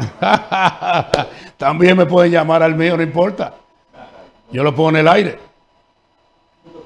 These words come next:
Me puede poner el mío también. Pueden comenzar a llamar desde ahora al seis cuatro seis,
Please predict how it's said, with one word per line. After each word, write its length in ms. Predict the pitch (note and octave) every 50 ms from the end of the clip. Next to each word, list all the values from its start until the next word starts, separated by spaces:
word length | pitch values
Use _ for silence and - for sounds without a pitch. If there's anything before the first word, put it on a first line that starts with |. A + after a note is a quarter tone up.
| D#3 D#3 - - - E3+ - - - - - - - - -
Me 160 | B3+ B2+ B2+
puede 300 | A#2 - C#3 D3+ D#3+ E3+
poner 300 | D3+ E3+ E3+ E3+ F3+ F3+
el 100 | F3+ F3
mío 200 | E3+ F3 F3+ F3+
también. 540 | D3 F#3 F3 D#3+ E3 F#3+ A3 A3+ G3 - - _ _ _ _ _ _ _ _ - - _ _ -
Pueden 220 | B2 C3+ D3 E3+
comenzar 360 | E3 F3+ F3+ F#3 E3 - G3
a 20 | G3
llamar 240 | G3 F#3 F#3 F#3+ G3
desde 220 | F#3+ F3 D#3+ D#3
ahora 300 | D3 C#3+ D#3 F3 E3 C#3+
al 120 | B2 A2
seis 220 | - D#3 E3 E3+ C#3+
cuatro 360 | - E3+ E3+ D#3 D3+ D#3 C#3
seis, 500 | A2 - F#3+ F#3+ F#3+ F#3+ F#3+ E3 - -